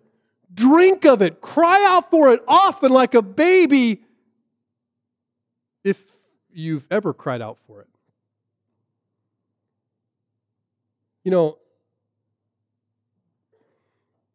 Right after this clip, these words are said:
if the ways of Christ are unattractive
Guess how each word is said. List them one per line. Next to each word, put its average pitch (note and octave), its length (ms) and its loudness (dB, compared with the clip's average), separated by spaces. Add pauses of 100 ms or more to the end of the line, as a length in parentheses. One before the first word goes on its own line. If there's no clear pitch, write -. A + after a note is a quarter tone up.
(800)
if E3+ 160 -8
the E3 120 -4
ways F#3+ 640 -2
of C#3+ 180 -8
Christ C#3+ 600 -8
are C#3 200 -10
unattractive C3+ 880 -8